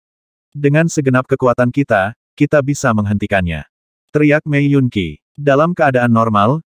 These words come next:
jika Anda adalah seorang rekan praktisi, makhluk cerdas harus lebih kuat, dan hantu yang muncul setelah kematian sedikit lebih rendah.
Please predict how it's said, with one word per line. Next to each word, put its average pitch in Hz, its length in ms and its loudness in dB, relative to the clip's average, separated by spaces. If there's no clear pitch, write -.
jika 143 320 0
Anda 143 240 2
adalah 117 160 2
seorang 107 320 0
rekan 110 320 -2
praktisi, 127 560 -4
makhluk 139 320 -2
cerdas 131 320 0
harus 110 240 -2
lebih 107 240 -2
kuat, 127 240 2
dan 131 160 0
hantu 117 400 -2
yang 123 160 2
muncul 117 320 0
setelah 110 320 -2
kematian 107 400 0
sedikit 131 560 -2
lebih 95 280 -2
rendah. 82 240 -2